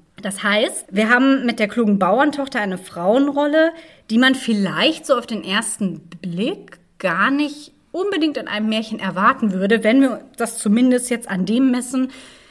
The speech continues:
womit man Märchen ja häufig gleichsetzt. Meistens denkt man an Schneewittchen, Dornröschen, halt an diese eher etwas passiveren Prinzessinnen, die erlösungsbedürftig sind. Das sind zumindest die,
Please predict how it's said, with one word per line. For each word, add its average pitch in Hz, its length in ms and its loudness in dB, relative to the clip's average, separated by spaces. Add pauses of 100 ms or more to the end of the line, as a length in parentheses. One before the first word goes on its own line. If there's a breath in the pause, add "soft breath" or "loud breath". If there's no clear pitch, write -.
(300 loud breath)
womit 233 280 6
man 254 160 2
Märchen 240 360 0
ja 214 120 0
häufig 202 320 -4
gleichsetzt. 165 580 -6
Meistens 214 400 -2
denkt 196 220 -2
man 175 140 -2
an 165 220 -6
Schneewittchen, 208 720 -2
Dornröschen, 220 640 2
halt 196 140 -2
an 190 100 -2
diese 190 300 -2 (400 loud breath)
eher 185 340 2
etwas 180 280 -6
passiveren 220 680 -2
Prinzessinnen, 254 920 -2
die 202 180 -2
erlösungsbedürftig 220 960 -2
sind. 208 200 -4
Das 220 100 -4
sind 262 160 4
zumindest 220 440 0
die, 240 280 2